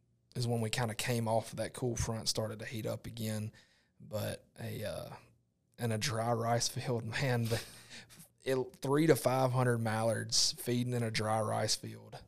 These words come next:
in mid-September and just blew my mind. And I've been back three or four times just to watch 'em. And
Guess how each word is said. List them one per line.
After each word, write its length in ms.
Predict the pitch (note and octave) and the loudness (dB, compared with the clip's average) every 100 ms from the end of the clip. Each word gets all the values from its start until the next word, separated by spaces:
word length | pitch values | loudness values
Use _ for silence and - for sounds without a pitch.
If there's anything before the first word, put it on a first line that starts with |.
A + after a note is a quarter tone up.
| _ _ _ - | _ _ _ -8
in 300 | A#2 A2+ A#2 | -4 -2 2
mid-September 1120 | B2 A#2+ A#2+ A#2+ - A#2+ A#2 A2 G#2 A2 - | 2 2 4 2 2 0 2 2 -2 -4 -6
and 480 | A#2 G#2+ G2+ G#2 A2 - _ _ _ _ _ _ - | -2 -2 0 -2 -6 -12 _ _ _ _ _ _ -2
just 260 | B2+ A#2 | 0 0
blew 220 | C#3+ B2+ | 2 4
my 160 | B2+ A#2+ | 4 2
mind. 420 | A#2 A2+ A#2+ A#2 | 2 2 2 0
And 100 | A2 | 0
I've 180 | A2 A#2 | -2 -4
been 220 | A#2+ A#2 | -2 -4
back 340 | A2+ A2+ A2+ - | -4 -4 -6 -6
three 200 | A2+ A2 | -6 -6
or 60 | |
four 220 | - A2+ A#2 | -6 -6 -6
times 380 | A#2 A2 A2 | -4 -4 -4
just 160 | B2 A#2 | -4 -4
to 60 | G#2+ | -6
watch 420 | A2+ A2+ A2 A2+ | -4 -2 2 2
'em. 160 | G#2+ | 2
And 160 | G#2+ G#2+ | -6 -10